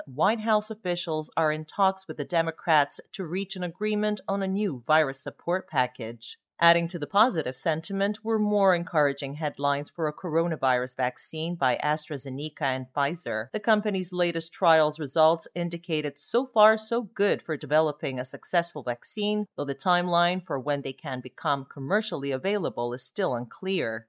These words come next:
Progress is also being made on a treatment for the virus, with British biotech firm Synergen yesterday saying its drug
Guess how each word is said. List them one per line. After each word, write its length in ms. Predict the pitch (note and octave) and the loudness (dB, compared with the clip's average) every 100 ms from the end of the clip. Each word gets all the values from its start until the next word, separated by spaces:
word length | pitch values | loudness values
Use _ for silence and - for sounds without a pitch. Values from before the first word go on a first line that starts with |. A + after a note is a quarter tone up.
| _ | _
Progress 540 | G3 F3+ F3+ F#3+ G#3 | 4 4 4 0 0
is 140 | E3 F3 | -2 0
also 280 | E3+ F3 | 0 -2
being 320 | E3+ D#3+ D#3 D#3 | -4 -4 -4 -2
made 300 | D#3 D#3+ - | -2 -2 -4
on 160 | D#3+ D3+ | -6 -6
a 40 | |
treatment 580 | - - A#3 - C#3+ B2 | -8 -8 -8 -6 -8 -8
for 160 | - B2 | -6 -6
the 100 | A#2+ | -4
virus, 580 | C3 B2+ B2+ E3 A#3 D#3 | -2 0 0 -2 -4 -6
with 280 | C#3 - - | -8 -6 -2
British 400 | D#3 D#3 D3+ - | 0 0 -2 -2
biotech 520 | C#3+ D#3+ D#3 - E3 - - | 2 2 2 -2 -4 -4 -4
firm 320 | D3 C3+ C3 | 0 0 -2
Synergen 720 | - - C#3 D3 E3+ F3 D#3+ | -8 -8 -4 -2 -2 -2 -2
yesterday 580 | D#3+ E3 - E3 E3 E3+ | 0 0 -2 -2 0 0
saying 300 | F3 G3+ G3+ | -2 -4 -4
its 240 | G3+ - | -4 -6
drug 400 | - G3 G3+ G#3 | -4 4 4 4